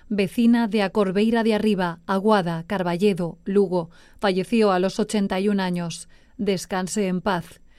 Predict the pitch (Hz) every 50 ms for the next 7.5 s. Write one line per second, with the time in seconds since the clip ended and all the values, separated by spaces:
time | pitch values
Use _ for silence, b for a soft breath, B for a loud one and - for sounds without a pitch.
0 | b b b b - 233 214 - 226 208 208 214 214 208 196 185 175 - - -
1 | b b b b - 226 208 - - - 233 208 180 165 151 - - - 190 -
2 | - 190 185 165 208 196 - - 180 165 165 b b b b b b 202 196 190
3 | 196 190 185 190 185 - 208 190 190 196 185 170 165 - b b b b - 202
4 | 185 - - 196 165 - - 220 208 196 185 175 165 - - 208 196 185 185 180
5 | - 220 196 190 208 196 180 180 170 170 - - 185 180 180 190 202 202 196 185
6 | 185 185 180 175 180 - 196 185 196 226 254 262 247 - - - 220 220 208 -
7 | 220 208 - - 208 175 165 - -